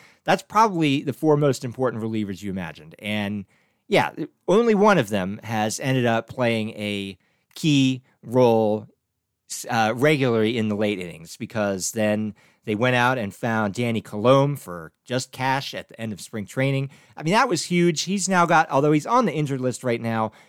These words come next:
he's got a two point seven seven E R A across thirty-nine innings, and really, he turned into the veteran guy that I think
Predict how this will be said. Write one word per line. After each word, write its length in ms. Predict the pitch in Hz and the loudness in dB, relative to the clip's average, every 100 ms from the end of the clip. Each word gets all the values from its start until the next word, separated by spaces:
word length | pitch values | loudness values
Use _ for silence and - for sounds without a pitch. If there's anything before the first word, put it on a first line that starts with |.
| _ | _
he's 220 | 220 214 | -4 0
got 160 | 202 180 | 4 4
a 80 | 165 | 2
two 180 | 180 | -2
point 260 | 156 160 151 | -2 -2 -2
seven 300 | - 147 135 | 2 2 2
seven 380 | - 131 123 123 | 0 0 0 0
E 120 | 131 | 0
R 200 | 123 113 | 2 4
A 160 | 110 107 | 2 0
across 420 | 101 117 107 - | -4 -2 -2 -2
thirty-nine 520 | - 107 98 95 95 | -4 -4 -2 -6 -4
innings, 420 | 135 127 123 - 131 | -2 -2 -4 -8 -10
and 420 | 98 92 85 80 - _ _ | -8 -6 -8 -10 -16 _ _
really, 320 | 151 233 165 | 4 6 6
he 160 | 135 220 | 2 -2
turned 300 | - 131 110 | 0 0 0
into 360 | 101 98 110 98 | -2 -2 -2 -2
the 80 | |
veteran 380 | 90 120 110 98 | 0 0 2 -2
guy 320 | 90 104 104 | -2 -2 -2
that 120 | 92 95 | -4 -6
I 120 | 95 | -6
think 340 | 104 95 - | -6 -10 -12